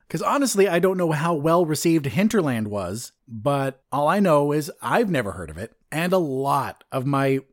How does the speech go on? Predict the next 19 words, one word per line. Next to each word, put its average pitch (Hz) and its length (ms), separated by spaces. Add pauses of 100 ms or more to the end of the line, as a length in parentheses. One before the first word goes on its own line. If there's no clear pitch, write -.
movie-going 139 760
friends 113 520 (220)
love 139 320
indie 160 300
films, 101 420
so 143 340
if 135 120
it 156 80
was 160 180
a 151 40
big 196 240
deal, 170 520
I 143 60
probably 135 300
would 120 120
have 90 100
heard 87 140
of 71 60
it. - 140